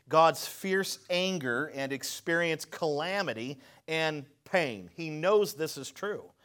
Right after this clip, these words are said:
He knows that the wicked will be like straw before the wind. They will be like chaff in the storm when God judges them. He is simply questioning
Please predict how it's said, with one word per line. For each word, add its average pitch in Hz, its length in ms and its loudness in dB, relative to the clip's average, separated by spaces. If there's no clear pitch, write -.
He 170 160 0
knows 190 380 8
that 165 100 -8
the 151 140 2
wicked 190 420 2
will 180 340 4
be 175 280 -2
like 147 280 4
straw 185 600 6
before 156 320 -2
the 127 100 -4
wind. 214 460 -4
They 131 80 -2
will 143 140 2
be 147 140 -4
like 135 280 2
chaff 202 560 0
in 151 160 -2
the 127 100 -2
storm 220 560 0
when 143 220 -2
God 156 480 4
judges 131 460 0
them. 90 220 -14
He 226 160 6
is 202 140 6
simply 214 600 0
questioning 147 800 2